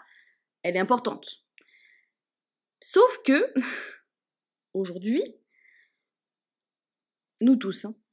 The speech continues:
on est tous concernés, mais en fait, on continue à activer cette partie, sans faire exprès, bien sûr. Enfin, cette partie, en tout cas, elle s-, elle se, se, s'active pour des situations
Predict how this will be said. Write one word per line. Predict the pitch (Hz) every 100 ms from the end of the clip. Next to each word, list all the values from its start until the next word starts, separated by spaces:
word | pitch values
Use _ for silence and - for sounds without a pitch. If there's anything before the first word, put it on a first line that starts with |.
| -
on | 185
est | 185
tous | -
concernés, | - 254 240 208 185 214 294 _ _
mais | 185
en | 190
fait, | 262 240
on | 185
continue | - 330 339 - 302 240 254 427 - _ _
à | - 202
activer | 208 - 254 254
cette | 339 233
partie, | - 196 - - 220 311 - _ _ _ _ _ _ _ _ _
sans | - 170
faire | 165 165
exprès, | 180 -
bien | 247 220
sûr. | 220 285 302 _ _
Enfin, | - 170
cette | 214 208
partie, | 262 269
en | 311
tout | -
cas, | 285
elle | 214
s-, | 190 - -
elle | 208
se, | 208 - - - 185 175 160 156 151
se, | 147 180 175
s'active | 165 214 - 269 359 240
pour | 196 190
des | 190
situations | 196 - - 220 220 311 381